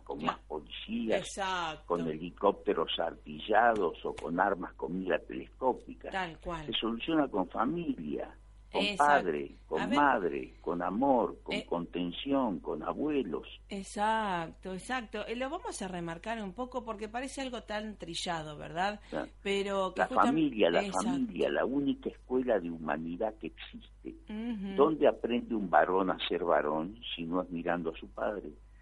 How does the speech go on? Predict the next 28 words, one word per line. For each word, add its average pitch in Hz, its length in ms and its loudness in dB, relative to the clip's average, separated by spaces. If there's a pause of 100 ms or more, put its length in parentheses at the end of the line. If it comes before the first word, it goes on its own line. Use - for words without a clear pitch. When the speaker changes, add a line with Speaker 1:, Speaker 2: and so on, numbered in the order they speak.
(280)
Speaker 1:
¿Dónde 110 360 4
aprende 101 520 2
una 87 180 0
mujer 85 460 0
a - 160 -2
ser 95 140 -2
mujer 95 580 -4
si 80 80 -12
no 87 180 -4
es 82 80 -6
mirando 85 420 -6
a 76 80 -10
su - 80 -18
madre? 98 420 -8 (460)
¿Dónde 113 360 2
se 98 80 2
aprende 104 440 0
a 87 80 6
respetar 80 640 -4
a 76 80 4
un 73 200 -4
anciano 113 680 -2
si 80 140 -8
no 76 160 -4
se 78 140 -12
tuvo 85 260 -8
un 78 100 -4
abuelo? 104 460 -2